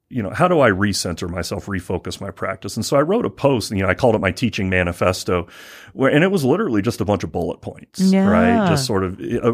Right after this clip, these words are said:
Speaker 1: you know, an articulation of, you know, kind of a "this I believe" thing. And one of the things that sort of came out as I was writing was that teaching is a radical act of hope.
Speaker 2: Mm.
Speaker 1: And, and that really, I was, you know, that was one of those phrases that I didn't write, it just wrote itself kind of. And then I looked at it, I was
Speaker 2: Mm.
Speaker 1: like, "Oh, wow,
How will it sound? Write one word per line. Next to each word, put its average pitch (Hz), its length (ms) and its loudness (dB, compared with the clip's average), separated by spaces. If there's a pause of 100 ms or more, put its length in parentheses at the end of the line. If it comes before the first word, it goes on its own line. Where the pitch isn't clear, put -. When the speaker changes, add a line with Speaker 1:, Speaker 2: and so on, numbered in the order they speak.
Speaker 1:
you 135 120 0
know, 120 140 4
an 113 120 2
articulation 120 800 0
of, 92 200 -2
you 95 80 0
know, 92 100 -4
kind 107 180 -2
of 92 120 -2
a - 20 -2
"this 95 300 -2
I 92 160 4
believe" 87 400 -6
thing. - 420 -12
And 98 140 -4
one 117 160 4
of 113 100 4
the 92 220 4
things 95 320 -2
that 92 80 -10
sort 92 180 -4
of 85 80 -10
came 101 240 -4
out 90 140 -2
as 87 100 -4
I 95 80 -2
was 82 160 -8
writing 104 420 0
was 90 120 -6
that 95 160 -6 (160)
teaching 117 320 0
is 98 80 -2
a 95 60 2
radical 87 500 -2
act 90 200 -10
of 92 100 -12
hope. - 280 -14 (100)
Speaker 2:
Mm. 160 420 -2 (360)
Speaker 1:
And, 107 380 2
and 110 180 4
that 151 180 6
really, 127 300 8
I 107 80 6
was, 101 300 0
you 113 80 4
know, 95 80 4
that 113 120 4
was 123 120 0
one 123 100 6
of 110 60 4
those 92 160 2
phrases 92 640 -2
that 90 260 -6
I 95 120 -6
didn't 90 240 -4
write, 92 160 -8
it 101 160 -4
just - 180 0
wrote 95 220 4
itself - 480 -4
kind 151 240 -2
of. 180 80 -6
And 135 80 0
then 240 80 4
I 240 40 4
looked 240 140 4
at 214 60 4
it, 190 40 4
I 180 40 4
was 151 100 0
Speaker 2:
Mm. - 60 -4
Speaker 1:
like, 185 120 -10
"Oh, - 120 -4
wow, 139 340 -4